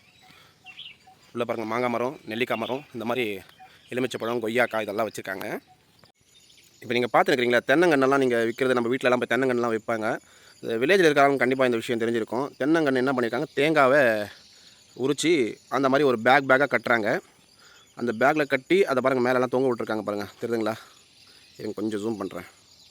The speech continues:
இந்த மாதிரி கட்டி தொங்க விட்டுருக்காங்க. அப்படி தான் தென்னங்கண்ணை விற்கிறாங்க இங்க. இது, இந்த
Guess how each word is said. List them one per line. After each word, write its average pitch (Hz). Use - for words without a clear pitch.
இந்த 113
மாதிரி 120
கட்டி 117
தொங்க 123
விட்டுருக்காங்க. 101
அப்படி 117
தான் 139
தென்னங்கண்ணை 123
விற்கிறாங்க 104
இங்க. 98
இது, 160
இந்த 156